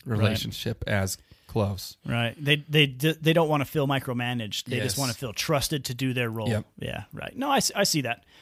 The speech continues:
Speaker 1: But let, I'm excited to hear what, what direction, 'cause I do think he's gonna make a statement about what he wants to do with the team.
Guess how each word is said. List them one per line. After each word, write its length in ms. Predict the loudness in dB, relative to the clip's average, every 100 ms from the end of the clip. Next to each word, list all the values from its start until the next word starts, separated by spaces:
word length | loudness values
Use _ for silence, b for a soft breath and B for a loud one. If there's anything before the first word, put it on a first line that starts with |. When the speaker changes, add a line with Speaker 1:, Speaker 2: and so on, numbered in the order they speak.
| b
Speaker 1:
But 120 | 6
let, 200 | 8 6
I'm 180 | 2 0
excited 340 | 2 4 4 2
to 60 |
hear 180 | 0 0
what, 160 | -2 -6
what 180 | -2 0
direction, 420 | 4 4 4 0 2
'cause 160 | 4
I 40 | 6
do 140 | 6
think 160 | 4 2
he's 140 | 2
gonna 160 | 2 0
make 220 | 0 0
a 40 | -4
statement 500 | -4 -6 -6 -12 -14 _ -10
about 300 | -4 -4 -2
what 200 | -6 -6
he 120 | -6
wants 240 | -6 -8 -10
to 80 |
do 120 | -10 -10
with 120 | -10
the 80 | -10
team. 300 | -8 -8